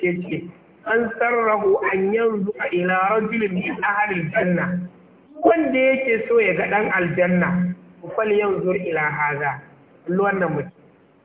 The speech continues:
Wannan hadisin, cikin abubuwan da za mu fa'id-, fa'idanta da su a cikin hadisin shi ne, duk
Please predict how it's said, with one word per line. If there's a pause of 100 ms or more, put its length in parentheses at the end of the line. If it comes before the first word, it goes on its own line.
(1300)
Wannan
hadisin, (720)
cikin
abubuwan
da
za
mu (100)
fa'id-,
fa'idanta
da (100)
su
a
cikin
hadisin
shi
ne, (680)
duk